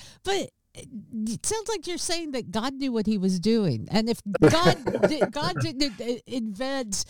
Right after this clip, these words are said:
Speaker 1: fields of artificial turf, then maybe we should just go with what God designed.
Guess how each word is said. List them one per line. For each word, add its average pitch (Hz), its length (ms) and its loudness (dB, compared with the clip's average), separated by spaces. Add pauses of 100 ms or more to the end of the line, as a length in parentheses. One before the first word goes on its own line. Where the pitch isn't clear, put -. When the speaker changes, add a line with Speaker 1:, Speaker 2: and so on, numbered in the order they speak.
(260)
Speaker 1:
fields 277 640 0
of 220 140 0
artificial 233 640 0
turf, 240 500 2
then 196 160 2
maybe 302 300 4
we 277 140 4
should 214 180 -2
just 214 240 0
go 220 160 2
with 226 220 2
what 202 360 -4
God 220 260 4
designed. 175 320 2